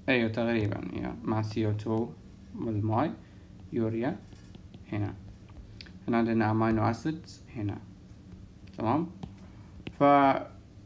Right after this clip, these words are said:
ليش ينقل جلوكوز؟ لأنه selective. لأنه selective. معناته،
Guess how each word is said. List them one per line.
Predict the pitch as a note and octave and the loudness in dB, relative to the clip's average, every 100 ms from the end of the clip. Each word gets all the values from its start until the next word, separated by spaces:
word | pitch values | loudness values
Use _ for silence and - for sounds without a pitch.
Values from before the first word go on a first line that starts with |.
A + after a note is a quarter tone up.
| - - - - - - - - - - | -18 -14 -12 -12 -14 -18 -18 -18 -16 4
ليش | C#3 F#3+ F#3 | 8 8 8
ينقل | E3 D3 C#3 | 4 6 4
جلوكوز؟ | B2+ C#3 C#3 A#2 A#2+ F3+ F3 - | 4 2 2 2 2 2 0 2
لأنه | B2+ D3+ E3 E3+ | 4 6 6 4
selective. | - C3+ B2 A2+ - - - - - - - - - - | 2 0 0 0 -4 -8 -8 -12 -16 -18 -18 -18 -16 0
لأنه | B2+ C#3 D3 C#3+ E3+ E3 - - - - - | 6 8 8 8 6 0 -8 -18 -18 -18 -16
selective. | - - G#2 G#2+ - - - - - | -8 -4 -4 -4 -8 -12 -12 -16 -2
معناته، | A#2 A#2 C3 C3+ D#3 | 2 4 4 2 2